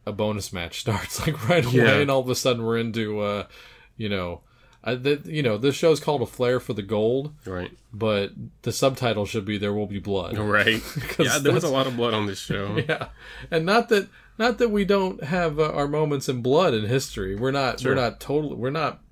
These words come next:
Speaker 1: a P G era guys either.
Speaker 2: Sure.
Speaker 1: But, man.
Speaker 2: Yeah.
Speaker 1: <laughs> And it starts off, they win the match, and they keep attacking the guys. Like, that
Speaker 2: Yeah.
Speaker 1: just doesn't happen.
Speaker 2: They're bad guys. That's what they do.
Speaker 1: Yeah, but they just,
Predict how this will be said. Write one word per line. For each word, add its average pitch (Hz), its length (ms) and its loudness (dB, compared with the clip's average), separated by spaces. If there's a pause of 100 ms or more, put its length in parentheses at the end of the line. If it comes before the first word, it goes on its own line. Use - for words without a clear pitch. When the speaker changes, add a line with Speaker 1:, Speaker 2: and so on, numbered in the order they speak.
(200)
Speaker 1:
a 110 80 -4
P 131 240 -4
G 113 240 -4
era 113 240 0
guys 107 340 0
either. 135 440 -2
Speaker 2:
Sure. 101 200 -4 (320)
Speaker 1:
But, 101 480 -2
man. 120 380 -2 (640)
Speaker 2:
Yeah. 95 320 2 (300)
Speaker 1:
<laughs> - 220 -14
And 131 140 4
it 156 60 4
starts 156 280 4
off, 143 240 2 (300)
they 160 160 4
win 226 300 4
the 226 80 2
match, 190 640 0 (640)
and 170 360 -2
they 170 160 0
keep 220 340 -2
attacking 208 600 -2
the 117 80 -2
guys. 104 420 -4
Like, 143 200 -4
that 233 320 2
Speaker 2:
Yeah. 117 180 -6 (160)
Speaker 1:
just - 260 0
doesn't 135 300 2
happen. 165 540 -2 (100)
Speaker 2:
They're 277 120 -4
bad 104 280 0
guys. - 440 -16
That's - 180 -10
what 139 100 -12
they 120 80 -6
do. 98 220 -8 (200)
Speaker 1:
Yeah, 170 300 -2
but 120 180 -6
they 185 100 0
just, 170 300 -6